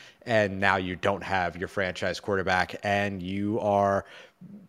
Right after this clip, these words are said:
very likely about to drop to four and nine on the season, losing to a New England Patriots team that's, you know,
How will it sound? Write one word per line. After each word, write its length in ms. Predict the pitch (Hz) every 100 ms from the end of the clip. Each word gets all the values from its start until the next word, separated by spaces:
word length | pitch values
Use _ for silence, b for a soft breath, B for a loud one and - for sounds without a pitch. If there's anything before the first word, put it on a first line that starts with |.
| -
very 480 | 131 151 160 139 131
likely 480 | 113 127 107 113
about 300 | 107 98 98
to 100 | -
drop 300 | 92 104 95
to 100 | -
four 300 | - 117 101
and 120 | 98 92
nine 300 | 92 95 92
on 140 | 92
the 80 | 92
season, 500 | - 90 85 95 87
losing 380 | 92 90 92 85
to 440 | - 92 85 82 b b b
a 280 | 107 98 90
New 140 | 90 95
England 260 | 92 92
Patriots 540 | 98 95 - 98 87 -
team 320 | 95 87 92
that's, 420 | 87 - - - 240
you 100 | 117
know, 300 | 87 87